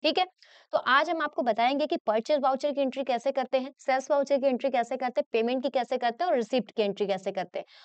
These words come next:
और ये सब मैं आपको बताऊंगी इन असाइनमेंट के through, जिसमें मैंने देखिए यहाँ पे परचेज वाउचर के चार जो है, अ, यहाँ पे हमने एंट्रीज लिख रखी हैं,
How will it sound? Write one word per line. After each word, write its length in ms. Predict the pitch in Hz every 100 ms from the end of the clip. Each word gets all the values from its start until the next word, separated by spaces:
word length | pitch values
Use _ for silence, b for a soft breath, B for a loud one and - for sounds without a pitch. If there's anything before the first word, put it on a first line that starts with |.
| B
और 120 | - 285
ये 220 | 262 349
सब 160 | 415
मैं 120 | 349 277
आपको 220 | 254 269
बताऊंगी 520 | 220 208 233 262 302 -
इन 160 | 285 -
असाइनमेंट 560 | 214 226 220 233 247 240
के 100 | 277
through, 220 | 208 - _ _ _ 233
जिसमें 220 | 262 285
मैंने 220 | 285 285
देखिए 300 | 254 247 285
यहाँ 120 | 262 254
पे 120 | 269 B B -
परचेज 300 | 233 269 302
वाउचर 280 | 269 262 277
के 120 | 285
चार 340 | 269 233 220
जो 120 | 247 262
है, 200 | 247 262 B B
अ, 80 | 220
यहाँ 260 | 226 226
पे 80 | 240
हमने 200 | 254 247
एंट्रीज 300 | 226 226 240 254
लिख 160 | 247
रखी 280 | 240 240 262
हैं, 100 | 247